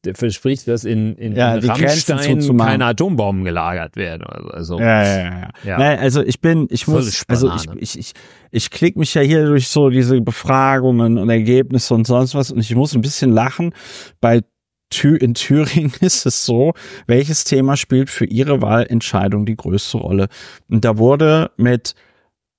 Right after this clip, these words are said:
Speaker 2: a-, jeweils einundzwanzig Prozent Kriminalität, innere Sicherheit genannt und soziale Sicherheit mit, ja, einundzwanzig Prozent. So, wo man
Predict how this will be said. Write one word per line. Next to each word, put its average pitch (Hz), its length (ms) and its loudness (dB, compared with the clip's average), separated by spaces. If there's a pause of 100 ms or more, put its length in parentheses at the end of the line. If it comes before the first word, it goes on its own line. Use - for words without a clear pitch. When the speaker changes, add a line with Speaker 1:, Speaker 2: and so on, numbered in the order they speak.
Speaker 2:
a-, 113 160 -4
jeweils 135 480 2
einundzwanzig 131 800 -2
Prozent - 500 -2
Kriminalität, 120 840 2
innere 123 340 2
Sicherheit 135 600 0
genannt 131 440 2
und 113 120 0
soziale 113 640 0
Sicherheit 98 720 -2 (480)
mit, 107 380 -2
ja, 104 160 0
einundzwanzig 104 800 0
Prozent. - 480 -4 (280)
So, - 300 0 (800)
wo 123 220 0
man 135 380 2